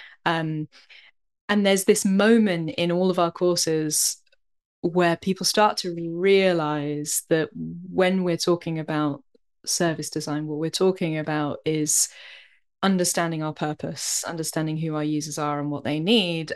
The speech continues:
and understanding, therefore, what the service should be.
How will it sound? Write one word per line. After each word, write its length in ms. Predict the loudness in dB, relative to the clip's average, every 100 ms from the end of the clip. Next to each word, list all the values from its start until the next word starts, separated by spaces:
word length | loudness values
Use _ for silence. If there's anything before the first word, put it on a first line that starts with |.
| -2
and 160 | 0
understanding, 680 | 2 0 0 -2 -2 -2 -2
therefore, 380 | 0 0 -2 -2
what 160 | -2
the 60 | -6
service 380 | -4 -4 -4 -4
should 240 | -4 -4
be. 280 | -6 -6 -6